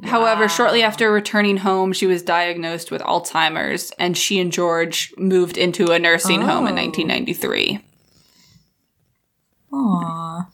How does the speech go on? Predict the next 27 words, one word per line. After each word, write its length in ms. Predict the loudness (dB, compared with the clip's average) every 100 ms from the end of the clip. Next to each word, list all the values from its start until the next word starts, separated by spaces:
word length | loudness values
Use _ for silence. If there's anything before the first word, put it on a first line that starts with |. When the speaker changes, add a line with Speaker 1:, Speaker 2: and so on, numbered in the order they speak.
| -20 -20 _ _ _
Speaker 1:
Uh, 280 | -2 0 0
George 460 | 0 0 2 0 0
died 300 | 2 2 2
in 80 | 0
nineteen 340 | 0 -2 -2
ninety-four, 920 | -2 -4 -6 -4 -2 0 0 -2 -4 -4
shortly 340 | -2 0 2
after 480 | 2 0 -2 -4 -4
moving 360 | -4 -2 0 -2
to 80 | -2
the 100 | -2
nursing 400 | -2 -2 -4 -2
home. 420 | -2 -2 -4 -2
And 140 | 0 0
in 80 | 2
nineteen 320 | 0 0 2
ninety-seven, 680 | 2 0 0 0 0 0 -2
Annie 280 | 0 2 2
was 140 | 0
diagnosed 580 | 2 2 2 -2 -6 -6
with 140 | -8 -6
leukemia 680 | -6 0 2 2 2 2 2
and 160 | -2
died 220 | 2 2 0
a 60 |
month 260 | -2 -6 -4
later 500 | -2 0 0 0